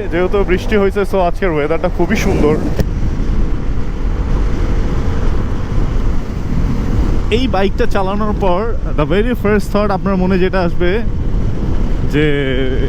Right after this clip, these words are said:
বাইকটা আসলেই মানে সিটি রাইডের জন্য একদমই পারফেক্ট না। But trust me, আপনি যদি এটাতে ফোর্থ গিয়ার, ফিফথ গিয়ারে ক্রুজ করতে পারেন, যদি অতটুকু রাস্তা পান, you will be a fan of this motorcycle।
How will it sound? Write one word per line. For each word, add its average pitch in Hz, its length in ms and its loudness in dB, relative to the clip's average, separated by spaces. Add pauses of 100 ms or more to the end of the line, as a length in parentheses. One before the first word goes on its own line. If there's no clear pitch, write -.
(440)
বাইকটা 151 360 0
আসলেই 190 580 0 (140)
মানে 143 280 0
সিটি 185 360 0
রাইডের 160 320 0
জন্য 165 220 -2
একদমই 156 420 0
পারফেক্ট 147 380 0
না। 139 160 0 (1000)
But 131 80 0 (100)
trust 180 300 0
me, 220 80 2 (140)
আপনি 165 260 0
যদি 180 260 0
এটাতে 190 240 0 (200)
ফোর্থ 196 300 0
গিয়ার, 196 220 2
ফিফথ - 340 0
গিয়ারে 196 180 2
ক্রুজ 208 280 0
করতে 202 240 0
পারেন, 151 280 0 (680)
যদি 143 140 2
অতটুকু 180 400 0
রাস্তা 151 400 0
পান, 165 200 -2
you 156 180 0
will 175 200 0
be 175 40 2 (100)
a - 80 -4
fan 170 220 0
of 160 120 0
this 151 180 0
motorcycle। 117 480 0